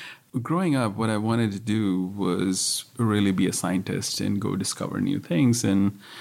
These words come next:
after some time, that transformed into engineering and building new things. So growing up, I always thought that I would do a P H D, do some groundbreaking research, go be a faculty somewhere,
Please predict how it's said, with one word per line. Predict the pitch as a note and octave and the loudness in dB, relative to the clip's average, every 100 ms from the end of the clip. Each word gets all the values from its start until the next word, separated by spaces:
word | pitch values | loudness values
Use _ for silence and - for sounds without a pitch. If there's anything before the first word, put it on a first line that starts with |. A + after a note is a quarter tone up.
| - - - | -20 -20 -4
after | G#2+ A#2+ A#2 G2+ | -2 0 0 0
some | - A2+ G#2 | 0 2 2
time, | - G2 G2+ | 2 2 4
that | G2 F#2 | 2 0
transformed | - G2+ G2+ - G2 G2+ | 0 0 0 0 2 2
into | F#2+ F#2+ - G2 F#2+ F#2+ - | 4 2 0 0 2 0 2
engineering | A2 G#2+ A#2 A#2+ G#2 G2 G2 F#2+ | 4 6 6 8 6 4 4 2
and | G2+ F#2+ F#2+ F#2+ - - - - - - - - - G#2 | 0 0 2 0 -2 -8 -20 -20 -20 -20 -20 -14 -6 4
building | A2+ G#2+ G2+ | 4 6 6
new | G2+ | 4
things. | G2 D#3 A#2 | 4 2 2
So | - G2+ - _ | 2 -2 -4 _
growing | - - D#3+ | -8 0 2
up, | C#3+ C3 | 4 2
I | |
always | A2 A2 A2+ | 0 2 0
thought | - G#2 G2 | 0 -2 -2
that | G2+ F#2+ | -2 -2
I | F#2 | 0
would | F#2+ F#2+ - - - - - - - | 0 -2 -6 -14 -20 -20 -20 -10 0
do | G#2 | 4
a | G2+ | 4
P | - G2 | 2 0
H | G2+ | 2
D, | - G#2+ | 2 2
do | G2+ G2 | 4 2
some | - G2+ | 4 2
groundbreaking | F#2 G2 F#2+ G2 G2+ - G#2+ G2 G2 | 4 2 4 2 -2 -2 -2 0 2
research, | G2 D3 - C#3 C3 A#2+ - - | 2 0 0 2 2 2 -2 0
go | G#2+ G#2 G#2 | 2 2 0
be | G#2 G2+ A2 G#2 | -2 0 0 2
a | |
faculty | G2+ G#2+ G#2 A2+ A2+ | 0 -2 -2 -2 -2
somewhere, | A2+ G#2+ G#2 G#2 G#2+ | 0 2 2 2 0